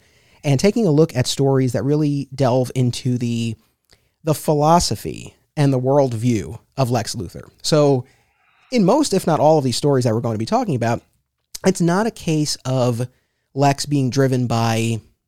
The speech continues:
jealousy, money, ego, a sense of betrayal from a shared history in Smallville. That's not really the territory that we're in. This is really a Lex Luthor with a fundamental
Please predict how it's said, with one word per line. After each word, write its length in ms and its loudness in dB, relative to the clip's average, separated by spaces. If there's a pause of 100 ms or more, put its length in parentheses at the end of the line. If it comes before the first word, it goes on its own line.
(160)
jealousy, 800 0 (200)
money, 600 2 (160)
ego, 600 0 (680)
a 80 -2
sense 280 0
of 100 -2
betrayal 640 0
from 320 -4
a 80 -8
shared 320 -2
history 340 0
in 80 -2
Smallville. 560 -4
That's 240 2
not 240 2
really 220 2
the 100 -2
territory 560 -2
that 160 -6
we're 140 -8
in. 280 0
This 200 -2
is 180 -4
really 480 0 (400)
a 80 0
Lex 300 2
Luthor 400 0
with 180 -4
a 60 -6
fundamental 960 0